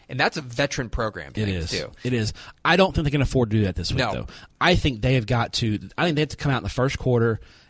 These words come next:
Speaker 2: and, and
Speaker 1: Land a haymaker.
Speaker 2: Yeah, and establish themselves.
Speaker 1: Yes.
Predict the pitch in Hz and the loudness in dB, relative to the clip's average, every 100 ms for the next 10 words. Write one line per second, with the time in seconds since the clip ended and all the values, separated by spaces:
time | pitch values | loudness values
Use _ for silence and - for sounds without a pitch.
0 | - 117 107 104 - 113 107 101 147 143 | -6 -2 0 -2 -2 -2 -2 -4 -2 0
1 | 143 139 127 113 104 - 147 139 131 - | 2 0 -2 -2 -4 -2 -2 0 -2 2
2 | 143 - 139 123 120 - 104 - 82 - | 2 4 4 4 2 0 -2 -2 -4 -4
3 | - - - | -8 -8 -14